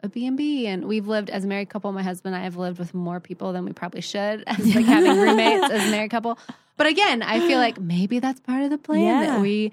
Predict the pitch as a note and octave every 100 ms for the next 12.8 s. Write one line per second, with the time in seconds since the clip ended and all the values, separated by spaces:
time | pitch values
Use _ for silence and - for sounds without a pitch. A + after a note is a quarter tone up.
0 | - F#3+ E4 F#3+ G3+ A#3 C4 C4+ C#4 D4+
1 | - D#4 D#4+ A#3 F#3+ F#3+ G3 A#3 B3+ C4
2 | D4 - A3 G#3 F3+ F3+ F#3+ A#3+ C#4 C4+
3 | G#3+ G3+ F#3+ F3+ F3+ F3 - _ _ _
4 | _ _ G3 G3 F#3 F#3 F#3 F3+ - _
5 | - G#3 - G#3 A#3 A3+ F#3 - - F#3+
6 | F#3 F#3 F#3+ F#3+ G3 G3+ G#3 G#3+ A3+ A#3
7 | A3 F3+ E3+ F3 F3+ F3+ F3+ E3 E3 F#3+
8 | G#3 A3+ A#3 B3 C#4 E4+ A3 F3+ F3+ G#3
9 | A#3+ D#4+ E4 - G3+ A3 - D#4+ D#4+ C4+
10 | G3 - F3+ G3+ A3+ A#3 A#3+ C4 - D#4+
11 | E4+ F4+ F#4+ C4+ - G#3+ G3+ - _ _
12 | _ _ - A#3 A3+ A3 G3 G3